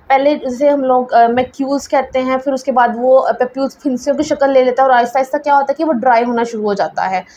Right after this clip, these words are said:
इसके अलावा जो है weakness हो सकती है, गला ख़राब हो सकता है, ज़ुकाम, ये सारी जो अलामतें जो हैं, और आपके जिस्म पे बहुत ज़्यादा जो है वो ख़ारिश होना, ये सारी अलामतें जो है ये चिकन पॉक्स में होती हैं।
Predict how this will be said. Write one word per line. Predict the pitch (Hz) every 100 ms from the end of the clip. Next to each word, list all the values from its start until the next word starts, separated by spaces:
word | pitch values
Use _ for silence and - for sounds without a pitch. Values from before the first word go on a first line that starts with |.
| - - _
इसके | 269 -
अलावा | 311 277 262 302
जो | 294
है | 302 285 285 _ _ _ _ _ _ _ -
weakness | 220 233 254 262 262
हो | 262
सकती | 269 - 269 262
है, | 262 254 254 - - 220
गला | 247 233
ख़राब | 247 277 254
हो | 262
सकता | 262 262 247
है, | 247 254
ज़ुकाम, | 240 240 233 240
ये | 285
सारी | 311 285 285
जो | 285
अलामतें | 262 247 226 226 254
जो | 262
हैं, | 247 247 247 _ -
और | 247
आपके | 247 240 277
जिस्म | 247 254 254
पे | 269
बहुत | 240 262
ज़्यादा | 254 240 233
जो | 233
है | 262
वो |
ख़ारिश | 262 240 185 196 214
होना, | 208
ये | 247
सारी | 294 285
अलामतें | 302 262 247 262
जो | 277
है |
ये | 277
चिकन | 254 240 233
पॉक्स | 233 233 247
में |
होती | 262 226 - 185
हैं। | 185 165